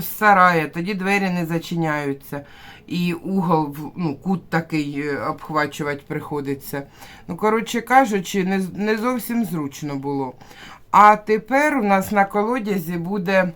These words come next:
це я поправила шнур. А тепер у нас на колодязі буде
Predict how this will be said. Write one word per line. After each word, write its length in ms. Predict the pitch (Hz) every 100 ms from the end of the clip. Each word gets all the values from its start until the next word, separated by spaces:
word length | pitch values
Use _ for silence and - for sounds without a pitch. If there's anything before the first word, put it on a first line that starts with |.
| - - - -
це 120 | - 160
я 80 |
поправила 680 | 143 143 151 147 139 135 139 135 - -
шнур. 400 | - - 135 113 - - - - - -
А 100 | 185
тепер 300 | - 302 311
у 40 |
нас 260 | 254 247 240
на 120 | 240
колодязі 640 | 240 240 285 208 220 208
буде 600 | 185 214 220 220 214 214